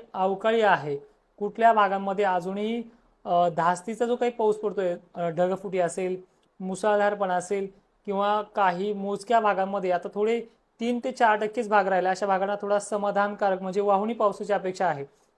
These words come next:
या भागांसाठी. तर हा व्हिडिओ अशा तीन ते चार मुद्द्यावरती आपण पूर्ण करणार आहोत. व्हिडिओ शेवटपर्यंत पहा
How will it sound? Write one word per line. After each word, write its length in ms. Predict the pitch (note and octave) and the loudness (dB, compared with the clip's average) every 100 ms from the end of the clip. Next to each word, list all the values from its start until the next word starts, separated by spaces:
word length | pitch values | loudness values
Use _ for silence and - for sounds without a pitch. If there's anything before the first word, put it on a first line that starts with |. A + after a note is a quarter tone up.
| - | -2
या 120 | G3 | 2
भागांसाठी. 560 | G3+ F3 E3+ E3 D#3 C#3 - _ _ _ _ | 4 4 0 -2 -6 -8 -14 _ _ _ _
तर 160 | G#3+ A3+ A#3+ - | 2 4 4 2
हा 220 | - A3 | 6 6
व्हिडिओ 280 | G#3+ G3+ G#3+ - | 6 2 2 -2
अशा 180 | G3 A3+ | -4 -4
तीन 300 | A3 A3 G#3+ | -4 -8 -8
ते 60 | A3+ | -6
चार 280 | A3+ G#3 | 0 2
मुद्द्यावरती 500 | G#3 G#3 G3 G3 F#3+ | 2 -2 -2 -2 -2
आपण 260 | G3 F#3+ G#3 | -4 -4 -6
पूर्ण 320 | G3 G#3+ G3 | -6 -4 -2
करणार 240 | G3+ G#3 F#3 | 2 2 2
आहोत. 240 | E3+ G3+ - _ _ _ | 0 -2 -10 _ _ _
व्हिडिओ 280 | G3+ G#3+ B3+ | 0 4 4
शेवटपर्यंत 760 | B3+ - A3+ A3+ A#3 A3+ A#3 A3+ | 2 -4 0 0 0 0 0 0
पहा 360 | A3+ G3+ E3+ | 2 2 2